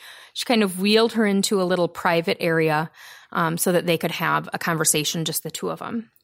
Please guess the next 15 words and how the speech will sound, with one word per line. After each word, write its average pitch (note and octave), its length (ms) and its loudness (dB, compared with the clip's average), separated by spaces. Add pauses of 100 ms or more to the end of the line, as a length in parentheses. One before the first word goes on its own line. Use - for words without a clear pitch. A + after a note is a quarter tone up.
(360)
And G3 160 4
Lisa F3+ 280 2
asked E3+ 300 -2
the G3 80 -4
girl E3+ 240 2
in E3 160 0
the G3+ 80 0
wheelchair E3+ 460 0
her G3 140 -6
name. B3+ 340 -4 (800)
The G3+ 80 -2
girl F3 260 2
said, D#3 480 0 (500)
"Whitney." F#3+ 500 -4 (1000)
So E3 500 2